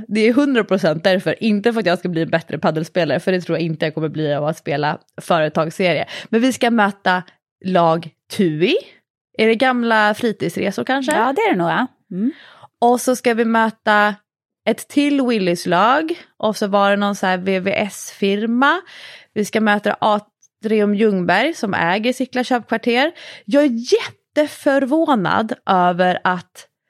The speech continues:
Speaker 1: Sats inte har anmält ett lag. Det finns en jättestor Satsanläggning i Sickla där jag faktiskt har jobbat.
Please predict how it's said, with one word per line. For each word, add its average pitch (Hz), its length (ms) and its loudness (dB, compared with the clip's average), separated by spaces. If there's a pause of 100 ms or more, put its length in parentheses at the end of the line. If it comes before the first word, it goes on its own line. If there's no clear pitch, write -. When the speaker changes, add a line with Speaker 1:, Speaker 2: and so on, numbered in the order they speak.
(160)
Speaker 1:
Sats - 560 -8
inte 170 340 -2
har 170 100 2
anmält 160 460 0
ett 165 100 -4
lag. 135 140 0
Det 175 60 -6
finns 220 160 -2
en 240 100 0
jättestor 277 840 -2
Satsanläggning 185 920 -2
i 147 100 -2
Sickla 175 480 -2 (320)
där 185 100 2
jag 165 200 4
faktiskt 170 200 -4
har 180 80 0
jobbat. 208 540 -2